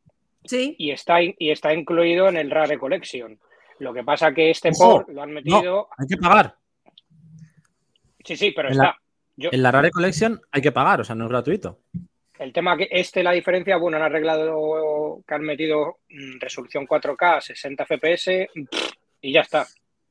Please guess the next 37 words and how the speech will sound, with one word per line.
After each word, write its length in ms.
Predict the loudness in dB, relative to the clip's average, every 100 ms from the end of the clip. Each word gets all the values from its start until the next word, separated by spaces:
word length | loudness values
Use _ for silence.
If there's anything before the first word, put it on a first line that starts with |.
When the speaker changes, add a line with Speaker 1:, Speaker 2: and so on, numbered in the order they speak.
| _
Speaker 2:
Y 120 | -4
en 80 | -2
la 100 | 0
Switch 220 | 0 2
va 100 | 0
como 180 | 2 -2
el 80 |
culo 200 | 0 0
y 60 | 0
tiene 160 | 0 -4
online. 380 | -4 -6 -8 -20 -20 -20 -18 -14 -12
No 100 | -2
hay 60 | 0
más. 280 | 0 -2 -8 _ _ _ _ -20 _ _ -20 -20 -20 _ _ -2
Speaker 3:
Y 60 |
lo 60 | 4
de 60 | 4
las 160 | 4
cámaras, 320 | 4 2 2 2
lo 60 |
de 60 | 2
las 140 | 2
cámaras 320 | 2 2 2
en 80 | 0
la 120 | 0
Switch, 380 | 0 0 0 -4
que 360 | -2 0 2 0
han 120 | -2
tenido 220 | -2 -2
que 80 | -2
sacar 260 | -2 -2 0
tutoriales 460 | 0 0 0 0
en 80 | 0
YouTube 260 | 0 0 -2
de 120 | 0
cómo 240 | 0 0
mapear 580 | 0 0 2 2 2 0